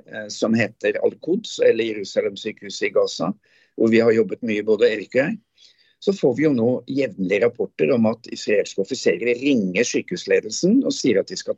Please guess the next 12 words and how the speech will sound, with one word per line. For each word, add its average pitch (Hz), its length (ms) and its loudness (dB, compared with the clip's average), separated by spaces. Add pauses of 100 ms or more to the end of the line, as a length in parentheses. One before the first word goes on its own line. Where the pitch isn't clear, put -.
tømme 90 320 -2
sykehuset. - 560 -8 (1040)
Det 131 240 2
sier 131 240 0
sykehusledelsen, 113 1000 -2 (400)
både 131 480 2
i 120 200 -6
helseministeriet 107 800 -2
i 101 60 -4
Gaza 104 340 -2 (100)
og 117 320 0
i 113 200 -2